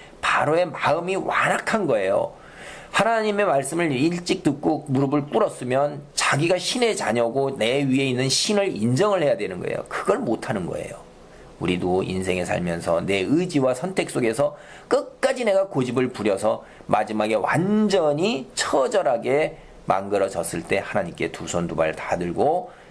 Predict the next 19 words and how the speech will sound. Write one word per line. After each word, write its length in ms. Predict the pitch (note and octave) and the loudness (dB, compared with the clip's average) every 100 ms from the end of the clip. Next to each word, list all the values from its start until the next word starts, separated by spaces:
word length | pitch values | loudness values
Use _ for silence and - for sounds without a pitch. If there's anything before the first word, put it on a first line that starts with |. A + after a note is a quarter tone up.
| - | -4
나오는 360 | F2+ E2+ E2 | -2 -2 -6
경우가 360 | D#2+ D#2 D#2+ E2+ | -8 -6 -2 -2
있는 240 | E2 D#2+ | -2 -6
것들을 320 | D#2+ D#2+ D2+ D#2+ | -8 -8 -8 -8
우리는 520 | D#2+ D#2+ F#2 A#2+ - | -8 -6 -2 -2 -4
종종 440 | - D#2+ D#2 F2 - | -8 -10 -10 -10 -10
봅니다. 520 | - - - - - - - - - - - | -10 -10 -10 -10 -12 -18 -20 -20 -20 -18 -8
예, 100 | D#2+ | -4
여기서 480 | E2 D#2+ - D#2+ F2+ | -4 -4 0 2 2
우리가 340 | D#2+ E2 E2+ | 0 -2 -2
잘 340 | - - - E2+ | -2 -8 -6 -6
생각을 380 | A2 F2 F2 A2 | -2 -2 -2 -2
해보세요. 420 | D3 D3 E2+ - - - - - - | -2 -4 -10 -14 -18 -18 -18 -16 -2
모세와 600 | F#2+ F#2+ G2+ F#2+ F#2 F2 | 0 0 2 2 4 2
아론은 400 | F#2+ F#2+ G#2+ B2 | 0 0 0 -2
하나님께 520 | - C#3 A2 A#2+ A2+ | 0 0 0 -4 -4
대들었지만 760 | G#2 G#2 A#2 - A2 A#2 C#3 C#3+ | -2 0 0 -2 -2 -2 -2 -4
어떻게 300 | A2 - A#2 | -4 0 0
하셨어요? 460 | F#2+ F#2+ B2 D3 | 0 0 0 0